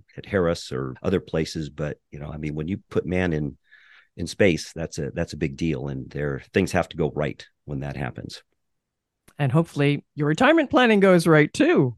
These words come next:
Speaker 1: Exactly right. That's right. And so, you know, I found that that Roth conversion way back then was a good story for today because it wasn't as popular. Now, this year, I can tell you that we probably will, will have, a, a,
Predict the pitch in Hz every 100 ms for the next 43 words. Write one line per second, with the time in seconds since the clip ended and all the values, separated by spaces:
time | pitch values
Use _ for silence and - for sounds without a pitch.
0 | _ _ - 58 - 76 60 57 - _
1 | _ _ - - 57 - 78 71 62 -
2 | - - - 98 - 107 98 - 117 95
3 | 87 110 147 175 85 - 73 - 87 82
4 | - 73 87 117 92 76 82 95 101 82
5 | 113 82 80 76 73 82 - - 95 90
6 | 69 62 82 - 73 69 65 87 85 -
7 | 80 80 78 - 98 98 101 101 92 -
8 | 117 117 82 78 82 82 80 123 - 104
9 | 90 87 - 85 82 78 82 80 78 78
10 | 76 71 73 73 - 80 76 _ 85 85
11 | 78 76 76 71 73 71 - - - -
12 | _ - 80 71 76 80 73 69 - -
13 | - - - -